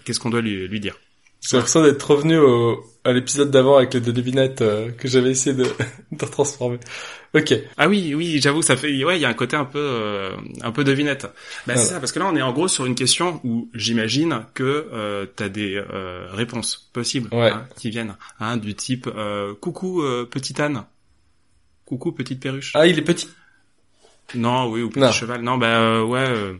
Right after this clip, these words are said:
Speaker 1: bah, euh, on sait pas. On connaît
Speaker 2: Ok.
Speaker 1: pas sa taille, mais tu vois, t'as des réponses possibles,
Speaker 2: Oui.
Speaker 1: euh, qui viennent, j'espère, hein, parce que
Speaker 2: J'en
Speaker 1: c'est
Speaker 2: ai.
Speaker 1: quand même pratique de savoir, euh, saluer, euh,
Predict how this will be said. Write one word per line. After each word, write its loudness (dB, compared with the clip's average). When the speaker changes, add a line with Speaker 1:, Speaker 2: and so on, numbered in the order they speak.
Speaker 1:
bah, 2
euh, -2
on -2
sait 2
pas. -6
On -6
connaît 2
Speaker 2:
Ok. 4
Speaker 1:
pas 2
sa 0
taille, 0
mais 2
tu -2
vois, 2
t'as -2
des 0
réponses -2
possibles, -2
Speaker 2:
Oui. 2
Speaker 1:
euh, -2
qui -6
viennent, 2
j'espère, 0
hein, 0
parce -8
que -10
Speaker 2:
J'en 6
Speaker 1:
c'est 4
Speaker 2:
ai. 4
Speaker 1:
quand 4
même -2
pratique -4
de -2
savoir, -2
euh, -2
saluer, -4
euh, -10